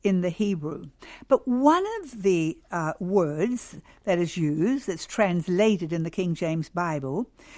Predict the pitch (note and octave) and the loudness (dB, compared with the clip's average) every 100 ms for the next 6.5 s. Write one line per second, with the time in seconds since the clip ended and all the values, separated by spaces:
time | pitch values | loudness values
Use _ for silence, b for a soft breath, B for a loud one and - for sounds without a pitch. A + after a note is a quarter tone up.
0 | B B _ _ - F#3+ F3 E3+ - F#3+ | B B _ _ -2 0 0 0 0 0
1 | F#3 F3+ A#3 G3 D3 D#3+ C4 _ B B | 0 -2 0 2 0 0 -2 _ B B
2 | - E3+ G3 D#3 A3+ C4 C#4+ F#3+ D#3+ D#3 | -10 -8 -6 -2 0 2 2 2 0 -2
3 | - - G#3+ G3+ E3 - E3 D#3 E3 B3 | -6 -2 2 2 0 -4 -2 0 0 2
4 | E3 C#3+ - - B B B - C4 A3+ | 0 -4 -18 -20 B B B -4 -4 -4
5 | - C4+ D4 D#4 D#4+ D#4+ D#4 - - - | -8 -6 -4 -4 -4 -4 -6 -10 -20 -14
6 | - C#4 C4 D#3+ | -2 2 2 0